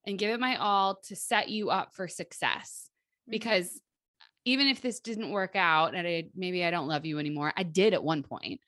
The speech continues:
Speaker 1: and I don't want, I don't wish you any wi-, ill will. And I
Speaker 2: Mm-hmm.
Speaker 1: don't want you to feel like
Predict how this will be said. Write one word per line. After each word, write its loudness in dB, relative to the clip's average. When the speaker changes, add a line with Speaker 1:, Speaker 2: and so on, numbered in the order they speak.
Speaker 1:
and 0
I 0
don't 0
want, -2
I 2
don't -2
wish -2
you -4
any -2
wi-, -2
ill -2
will. -2
And 2
I 4
Speaker 2:
Mm-hmm. 0
Speaker 1:
don't 2
want -2
you -2
to -2
feel -2
like -2